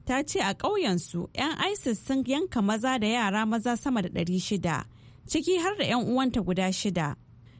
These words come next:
Daga nan suka sace Nadia da duk 'yan matan da ke ƙauyen, suka tilasta musu yin aikin bauta na wulaƙanci.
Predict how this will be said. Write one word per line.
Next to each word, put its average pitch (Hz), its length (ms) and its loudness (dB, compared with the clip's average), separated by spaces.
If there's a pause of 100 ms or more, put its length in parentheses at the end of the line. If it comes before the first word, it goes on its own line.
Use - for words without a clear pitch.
Daga 220 260 2
nan 339 140 2
suka 427 260 -2
sace 277 340 0
Nadia 185 560 0 (120)
da 180 120 0
duk 196 280 -2
'yan 294 140 2
matan 320 400 2
da 262 80 0
ke 190 240 -2
ƙauyen, 180 520 0 (140)
suka 392 320 -2
tilasta 277 560 0
musu 294 260 0
yin 254 180 0
aikin 262 380 0
bauta 175 380 0
na 233 120 0
wulaƙanci. 220 920 -2